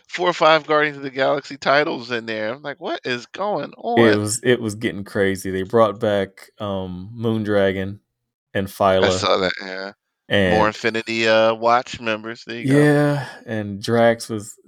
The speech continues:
Speaker 2: they just, they mishandled that whole team the past, like, seven issues. It kinda hurt, but I think they're gonna reboot him again and bring him back in another shape or form. Peter Quill is now like a, a s-, like a god.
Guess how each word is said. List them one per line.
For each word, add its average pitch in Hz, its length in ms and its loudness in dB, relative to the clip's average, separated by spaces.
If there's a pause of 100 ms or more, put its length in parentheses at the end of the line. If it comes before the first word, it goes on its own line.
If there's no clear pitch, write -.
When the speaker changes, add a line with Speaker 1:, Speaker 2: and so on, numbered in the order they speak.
Speaker 2:
they 120 220 2
just, 107 400 -8 (600)
they 131 200 4
mishandled 113 560 0
that 98 140 2
whole 101 240 -2
team 98 280 -6
the 90 80 -8
past, 92 340 -6
like, 90 240 -8
seven - 760 -2
issues. - 720 -10 (800)
It - 100 -6
kinda 175 240 6
hurt, 127 420 4
but 113 140 2
I 107 40 -2
think 117 200 -2
they're 107 80 -8
gonna 107 160 -4
reboot 104 400 -2
him 98 100 -4
again 104 480 -4 (300)
and 107 100 -8
bring 98 160 -2
him 92 80 -4
back 90 260 2
in 98 60 -6
another 92 380 -2
shape - 300 0
or - 40 -6
form. 95 340 -4 (420)
Peter 156 240 4
Quill 131 280 2
is 104 100 0
now 110 180 2
like 101 200 0
a, 95 300 -2 (580)
a 104 180 0
s-, - 280 -6 (480)
like 104 180 -6
a 95 40 -8
god. 98 640 4